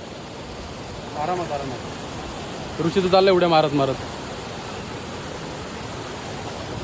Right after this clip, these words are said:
आम्ही एकदम आरामात भाई, आपल्याला काहीच घाई नाही, काय नाही, आरामात जायचं, आरामात यायचं. तर हे बघा, आम्ही एवढे प्रयत्न करून इथपर्यंत पोहोचलेलो आहे आम्ही धनगर वॉटरफॉलला. तिकडनं पूर्ण इथपर्यंत आलेलो आहेत.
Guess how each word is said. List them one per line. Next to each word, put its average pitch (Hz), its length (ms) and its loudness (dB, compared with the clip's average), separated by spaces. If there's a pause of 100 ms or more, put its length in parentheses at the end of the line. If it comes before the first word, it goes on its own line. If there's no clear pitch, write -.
(680)
आम्ही 175 160 2
एकदम 190 240 2
आरामात 190 320 4
भाई, 151 160 2
आपल्याला 185 320 4
काहीच 202 140 4
घाई 156 220 2
नाही, 190 160 4
काय 175 180 0
नाही, 214 180 0 (760)
आरामात 202 320 4
जायचं, 202 300 6
आरामात 196 320 6
यायचं. 147 220 -2 (2500)
तर 240 100 8
हे 226 80 8
बघा, 247 220 6
आम्ही 247 160 4
एवढे 240 260 4
प्रयत्न 233 400 2
करून 240 240 2
इथपर्यंत 240 320 0
पोहोचलेलो 240 420 2
आहे 233 40 8
आम्ही 226 160 4
धनगर 208 300 2
वॉटरफॉलला. 214 640 2 (600)
तिकडनं 226 280 0
पूर्ण 226 220 0
इथपर्यंत 233 400 2
आलेलो 226 280 6
आहेत. 233 100 2